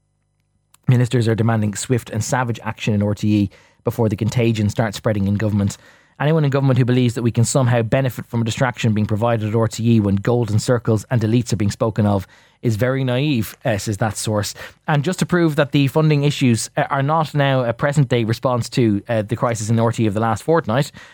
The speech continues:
uh, the Sunday Independent tells us that Dee Forbes, who of course is now the former Director General,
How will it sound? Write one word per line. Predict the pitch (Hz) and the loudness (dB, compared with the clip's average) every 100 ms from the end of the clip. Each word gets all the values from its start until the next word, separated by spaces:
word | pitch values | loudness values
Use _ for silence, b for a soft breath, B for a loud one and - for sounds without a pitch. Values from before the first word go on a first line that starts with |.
| B B - | B B -4
uh, | 143 | -4
the | 151 | -2
Sunday | 202 185 | -2 0
Independent | 160 196 226 175 160 | -2 -2 0 0 2
tells | 165 151 | 0 0
us | 139 | -2
that | 147 | -2
Dee | 127 185 | 2 0
Forbes, | - 156 190 - | 2 2 0 0
who | 139 | -2
of | 131 | -2
course | - 135 | -2 -2
is | 120 | 0
now | 139 131 | 0 2
the | |
former | 110 165 175 131 | 0 0 0 -2
Director | 120 135 117 | 0 -2 -2
General, | 107 117 135 151 | 0 2 2 0